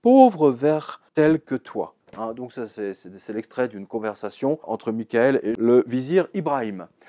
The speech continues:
La sagesse musulmane est extrêmement présente, elle est d'ailleurs très riche, très intéressante, euh, et je ne vous cache pas que vivre, euh,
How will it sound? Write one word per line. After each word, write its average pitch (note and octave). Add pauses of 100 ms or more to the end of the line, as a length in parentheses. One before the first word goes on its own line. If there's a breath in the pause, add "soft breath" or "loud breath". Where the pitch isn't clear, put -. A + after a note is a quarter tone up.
(140 soft breath)
La C3
sagesse D3 (220)
musulmane C#3
est A#2+
extrêmement B2
présente, E3
elle A2+
est G2
d'ailleurs G2+
très C#3+
riche, D3 (320 soft breath)
très G3
intéressante, C#3+ (340 loud breath)
euh, A#2+ (100)
et D3
je C3+
ne D#3
vous D3
cache D3+
pas A3+
que D#3+ (680)
vivre, D#3
euh, A#2